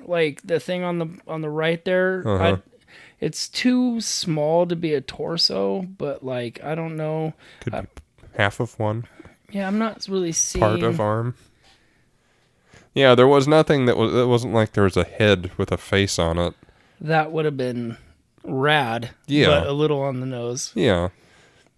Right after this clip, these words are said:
Speaker 2: But, I mean, it would have been, it just looked like random meat. And then she got all freaked out by it, and so I just kinda went, "Okay, that's probably
Speaker 1: Ooh,
Speaker 2: people."
Speaker 1: right. He picks up, she has the knife, and she's pointing it at him, and he
Speaker 2: Mm-hmm.
Speaker 1: fucking charges her with a broom,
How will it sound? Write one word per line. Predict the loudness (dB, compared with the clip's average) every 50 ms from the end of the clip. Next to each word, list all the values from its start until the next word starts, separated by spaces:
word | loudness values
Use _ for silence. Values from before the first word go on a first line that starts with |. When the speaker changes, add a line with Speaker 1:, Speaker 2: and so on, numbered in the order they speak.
| _ _ _ _ _
Speaker 2:
But, | 8 8 10
I | 8
mean, | 6 6 6
it | 4 4
would | 6 4 4
have | 6 4
been, | 4 2 4 2 2
it | 0 0 2
just | 0 0 2 2
looked | 0 2 4 6
like | 4 4 4 2 -2
random | 0 4 4 4 4 4 0 -2 -2 -2
meat. | 0 0 0 0 -2 -6 -12 -18 _ _ _ _ _ _ _ -10
And | -4 -2 0
then | 0 0
she | -2 -4 2
got | 2 4 6 6
all | 4 2
freaked | 2 -2 -4 -4 -2 0
out | 0 0 0 2 0
by | 0 2 2 2 0
it, | 0 -2
and | -6 -6 -6 -6 -6 -6
so | -2 0 0
I | 2 0
just | -2 -6 -6
kinda | -6 -4 -2 -2
went, | 0 0 -2
"Okay, | -2 -4 -4 -4 -2
that's | -2 -2 -4 -4
probably | -4 -2 -2 0 0 0 2 4
Speaker 1:
Ooh, | 4 4 4
Speaker 2:
people." | 4 0 -2 -4 -6 -10 -16 -10 -4
Speaker 1:
right. | -2 0 0 0 -2 -4
He | -4 -6 -6
picks | -2 -2 -2 -2 0 -2
up, | -4 -4 -4 -6
she | -8 -6 -4 -4 -2
has | 0 2 2 2 0 0
the | -4 -4
knife, | -2 0 0 0 0 -2 -4
and | -6 -6 -4
she's | -4 -6 -6 -6 -6 -8 -8 -12
pointing | -2 2 2 2 2 0
it | 2 4
at | 4 6 6 6
him, | 4 2 2
and | 2
he | 2 0 0
Speaker 2:
Mm-hmm. | 2 2
Speaker 1:
fucking | 2 2 2 -2 -2
charges | -2 0 2 2 2 2 0 -2 -4 -2 0
her | 0
with | 0 2 0 0
a |
broom, | 0 -2 -2 0 2 2 4 4 2